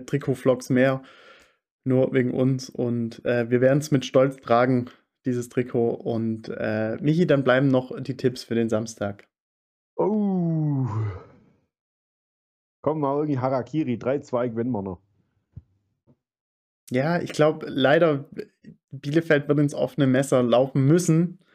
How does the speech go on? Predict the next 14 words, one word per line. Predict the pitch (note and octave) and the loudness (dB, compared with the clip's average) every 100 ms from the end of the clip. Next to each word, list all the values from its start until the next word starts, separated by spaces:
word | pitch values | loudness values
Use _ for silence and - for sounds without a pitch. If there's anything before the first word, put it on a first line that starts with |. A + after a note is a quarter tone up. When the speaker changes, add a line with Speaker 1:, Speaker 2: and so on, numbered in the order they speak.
| _ - _ _ _ _ _ _ _ _ | _ -20 _ _ _ _ _ _ _ _
Speaker 1:
Und | C3+ | 2
der | C#3 | 2
V | C#3 D3 | 4 2
F | D3 | 4
B | D3+ | 2
hat | C#3+ C#3 | 4 4
einfach | C#3 C#3 | 2 0
diese | - C#3 | -2 -4
Spielanlage | B2+ C3+ C3+ C3+ C3 C3 C3 | -2 2 4 4 4 4 2
und | B2 | 0
ich | B2 | 0
glaub, | - A#2 A#2 | 0 0 0
es | - - B2 | -8 -8 0
wird, | B2 | 0